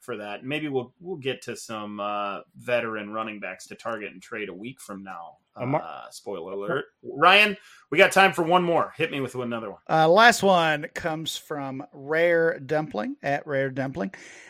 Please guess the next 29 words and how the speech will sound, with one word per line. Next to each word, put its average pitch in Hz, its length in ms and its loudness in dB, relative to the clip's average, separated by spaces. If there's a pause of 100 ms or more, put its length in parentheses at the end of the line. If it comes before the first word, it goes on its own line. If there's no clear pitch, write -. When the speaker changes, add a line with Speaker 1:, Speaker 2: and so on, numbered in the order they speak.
(140)
Speaker 3:
Uh, 175 160 4
how, 226 280 10 (100)
how 208 240 6
are 247 140 8
we 214 120 4
valuing 185 520 4
rookie 180 320 -2
wide 170 240 2
receivers? 151 560 -6
He's 139 160 -12
talking 139 260 -4
about 127 160 -4
last 123 400 -6
year's 139 180 -8
class. 139 380 -6 (240)
How 208 180 4
are 220 260 4 (200)
we 180 180 -6
valuing 170 480 2
wide 156 280 0
receivers 151 420 -8
such - 240 -4
as 135 140 -10
Jameson 170 580 -6
Williams 147 540 -4
and 147 120 -12
Jahan 139 480 -6
Dotson 151 500 -4
versus 147 600 -6